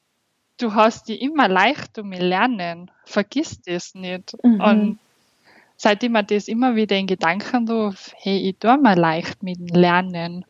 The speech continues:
Speaker 2: Mhm.
Speaker 1: ähm, bringt mir das auch beim Studium wieder sehr viel.
Speaker 2: Voll spannend.
Speaker 1: Ja, also eben, der ist, ich find, der Kurs ist eben sehr vielfältig.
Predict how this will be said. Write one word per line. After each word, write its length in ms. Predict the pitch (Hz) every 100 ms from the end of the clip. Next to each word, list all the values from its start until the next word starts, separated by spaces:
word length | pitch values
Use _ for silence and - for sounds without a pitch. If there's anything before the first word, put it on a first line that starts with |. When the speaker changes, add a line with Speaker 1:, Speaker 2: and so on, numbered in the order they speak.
| -
Speaker 2:
Mhm. 600 | 226 190 208 208 220 220 _
Speaker 1:
ähm, 760 | 202 202 190 185 180 180 180 180 _ _ _ _
bringt 260 | 220 214
mir 80 | 208
das 240 | 196 202 196
auch 80 |
beim 200 | 185 185
Studium 420 | 185 - 247 220 180
wieder 220 | 185 180
sehr 260 | - 170
viel. 360 | 175 - 180 175 - _ _ _ _ -
Speaker 2:
Voll 260 | - 220 208
spannend. 580 | - - 208 202 202 - _ _
Speaker 1:
Ja, 280 | 214 220 - _
also 260 | - 214 220
eben, 380 | 208 220 220 196 _ _ -
der 240 | 196 196 _ _ _ _ _ _
ist, 260 | 240 240
ich 140 | 226 208
find, 240 | 254 247
der 80 | 208
Kurs 340 | - 254 254
ist 160 | 226 -
eben 480 | 214 214 220 208 185 _
sehr 300 | - 226 247
vielfältig. 840 | - 196 - 175 175 - 180 -